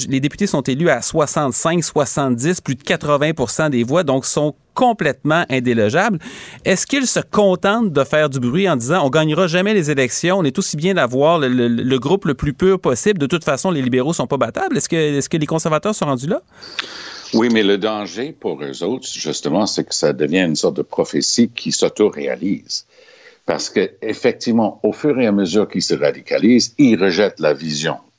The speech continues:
Speaker 2: de O'Toole qui dit, « Hey, si on veut gagner une élection, il faut qu'on s'approche du centre, là, pas, pas se radicaliser davantage. » L'arrivée de Charest va être intéressante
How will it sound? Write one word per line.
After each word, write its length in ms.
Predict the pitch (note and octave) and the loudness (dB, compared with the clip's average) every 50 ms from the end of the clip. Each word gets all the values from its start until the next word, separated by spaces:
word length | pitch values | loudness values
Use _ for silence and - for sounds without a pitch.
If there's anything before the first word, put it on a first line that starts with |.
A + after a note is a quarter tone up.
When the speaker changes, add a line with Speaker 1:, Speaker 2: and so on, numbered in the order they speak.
| _ _ _ | _ _ _
Speaker 2:
de 140 | - - - - | 0 0 0 2
O'Toole 560 | E2 D2+ C#2 C#2 - - A2+ A#2 G#2+ F2 - | 0 0 0 -2 0 2 4 4 4 4 0
qui 160 | - - E2+ D2 | -2 -8 -10 -6
dit, « 320 | C2 - G2 F2+ - - _ _ | 0 2 2 2 0 -2 _ _
Hey, 300 | A2+ A#2 G#2+ F2 - - _ _ _ _ _ | -2 -2 -2 -2 -6 -8 _ _ _ _ _
si 140 | - - B2+ | -2 0 0
on 40 | - | 2
veut 120 | A2 A2+ | 2 2
gagner 300 | G2 F2+ G2+ G2 F#2+ F2+ | 2 2 2 2 2 2
une 100 | F2 E2+ | 0 0
élection, 340 | D#2+ D#2 D2+ D2+ - C#3 B2+ | 0 0 -2 0 0 0 0
il 60 | - | 0
faut 140 | - - E2 | -2 -4 -4
qu'on 120 | - - | -4 -6
s'approche 460 | E2 - E2+ - - F2+ F2+ F2+ - - | -4 -2 -4 -2 0 -2 -2 -2 -4 -8
du 80 | - | -6
centre, 340 | - - - B2+ B2+ A2+ - - | -4 0 0 0 0 -2 -4 -6
là, 160 | D#2 - - - - - _ _ | -8 -8 -8 -12 -20 -20 _ _
pas, 200 | - - - - D#2+ D2+ | -2 -2 -2 -4 -6 0
pas 120 | G#2 G2+ | 0 0
se 140 | F#2+ - F2+ | 0 2 0
radicaliser 760 | D#2 E2 E2 D#2 D#2+ D2 - - E2 D#2 D2 D2 C#2+ F2 F2+ | 2 2 2 2 0 -4 -2 -2 -2 -2 -2 -2 0 0 0
davantage. » 720 | D#2+ D2 C#2 C#2 C2 C2 - - A2 B2+ A#2+ G#2+ E2+ - - - - - - - - - - | 0 -2 -4 -4 -6 -8 -2 -2 0 0 0 -2 -4 -6 -10 -14 -18 -16 -16 -16 -18 -14 -2
L'arrivée 460 | - - C3+ F3+ F#3+ A3 G3 G3 G3+ G3+ | 0 0 0 2 0 0 0 0 -2 -2
de 100 | C#3 A2 | -2 -4
Charest 420 | - - A2 G2 F2 A2 A2+ F2 | -2 0 -2 0 0 -2 -2 -2
va 140 | D#2+ D2 C#2+ | -2 -6 -6
être 100 | C#2 - | -6 -8
intéressante 720 | C#2+ C2+ - - B1+ B1 B1+ - - - - - - | -12 -10 -8 -8 -8 -8 -8 -8 -10 -10 -10 -12 -18